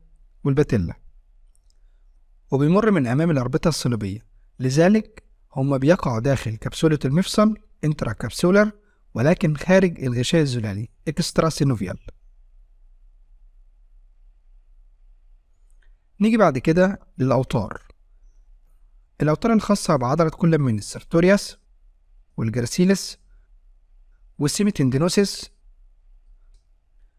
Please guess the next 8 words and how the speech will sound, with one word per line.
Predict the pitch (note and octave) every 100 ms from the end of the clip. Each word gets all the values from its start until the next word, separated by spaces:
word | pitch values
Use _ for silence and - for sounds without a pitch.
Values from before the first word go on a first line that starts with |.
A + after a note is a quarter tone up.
| _ -
بيتحدوا | C#3+ - G3+ G#3+ F3
مع | C3
بعض | B2+ E3+
علشان | C3+ A#2+ D#3+
يكونوا | D#3 - C#3+ D3 D3+
وتر | - A2+
اسمه | E3+ E3+ F#3 F#3+ - _ _ _
بيس | B2+ E3+ - -